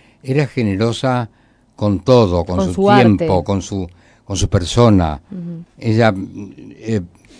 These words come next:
Speaker 1: hablaba con todo el mundo. Entonces, por eso tenía esas historias tan increíbles, porque ella escuchaba a todo el mundo, iba con la, con los radares parados y los ojos bien abiertos y las orejas bien abiertas,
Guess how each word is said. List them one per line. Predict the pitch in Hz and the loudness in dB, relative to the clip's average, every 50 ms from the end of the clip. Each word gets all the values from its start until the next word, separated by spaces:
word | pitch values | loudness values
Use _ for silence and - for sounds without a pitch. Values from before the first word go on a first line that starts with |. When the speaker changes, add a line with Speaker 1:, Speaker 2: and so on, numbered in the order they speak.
| - - | -16 -8
Speaker 1:
hablaba | 101 101 127 143 143 135 | -2 2 4 4 4 4
con | 113 120 104 | 2 2 0
todo | 87 110 | 0 0
el | 107 101 | 2 4
mundo. | 113 120 123 110 92 87 87 82 71 - - _ _ _ _ _ - | 4 4 4 4 4 2 0 -2 -4 -6 -12 _ _ _ _ _ -10
Entonces, | 107 101 113 131 123 | -6 -2 -2 -2 -2
por | - - 139 160 | 0 0 0 0
eso | 160 190 175 | 0 -2 -4
tenía | - 110 120 127 | -2 -2 0 0
esas | 120 - 120 92 90 - _ _ _ - | -2 -2 -6 -8 -10 -12 _ _ _ -16
historias | - - - _ - 139 147 147 139 120 95 - | -16 -16 -10 _ -4 -2 -2 -2 -2 -4 -4 -4
tan | - 139 143 156 | -4 -2 0 2
increíbles, | 139 113 95 87 - 98 85 85 104 147 185 208 160 123 107 101 90 78 73 _ _ _ _ _ _ _ _ _ - | 2 0 0 -2 -4 -4 -4 -2 -2 -2 -2 -2 -2 -2 -2 -2 -2 -4 -6 _ _ _ _ _ _ _ _ _ -6
porque | - 127 175 | -4 -2 0
ella | 208 214 180 | 2 2 2
escuchaba | 147 - - - - - 185 185 175 147 | 0 -2 -4 -2 0 0 0 2 0 -2
a | |
todo | - - 156 | 0 0 2
el | 143 | 2
mundo, | 135 165 190 190 147 127 | 4 4 6 6 4 4
iba | 143 143 147 151 139 127 _ _ _ _ _ _ _ | 2 2 0 -2 -2 -4 _ _ _ _ _ _ _
con | - 127 123 123 | -4 -4 -2 -4
la, | 110 | -4
con | 104 - 123 123 117 | -6 -6 -6 -4 -2
los | 110 101 92 | -2 -2 -2
radares | 117 120 117 127 139 151 156 160 156 160 160 151 - - _ _ _ _ _ _ _ - | 0 0 2 2 2 2 2 0 -2 -4 -6 -6 -8 -12 _ _ _ _ _ _ _ 0
parados | 120 117 110 113 123 135 143 143 139 156 151 127 | 0 2 4 4 4 4 2 2 0 0 -2 0
y | 123 | 0
los | 113 107 101 - | -2 -2 -2 -2
ojos | 139 135 135 117 | -2 -2 -2 -2
bien | 110 135 143 139 | -2 0 0 0
abiertos | 131 123 123 127 127 131 135 127 120 143 139 120 113 | 0 0 2 2 2 2 0 -2 -4 -4 -4 -4 -4
y | 113 | -4
las | 107 107 104 - | -4 -4 -4 -4
orejas | 107 104 123 123 147 135 120 | -4 -4 -4 -4 -4 -6 -4
bien | 117 120 120 | -4 -4 -4
abiertas, | 117 104 110 113 117 123 127 - - 147 147 139 | -4 -2 -2 -2 -2 -4 -4 -6 -6 -4 -4 -6